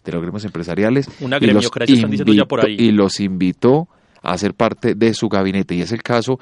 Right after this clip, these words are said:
Speaker 1: de María Fernanda Suárez, como ministra de Minas y Energía, una mujer supremamente joven, cuarenta y cuatro años, y dice información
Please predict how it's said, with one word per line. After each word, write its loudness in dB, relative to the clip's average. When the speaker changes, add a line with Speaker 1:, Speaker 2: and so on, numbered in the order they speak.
Speaker 1:
de -4
María -2
Fernanda -4
Suárez, -2
como -4
ministra -4
de -2
Minas -6
y -4
Energía, -2
una 0
mujer -10
supremamente -2
joven, -8
cuarenta -6
y -8
cuatro -2
años, -8
y -2
dice 2
información -2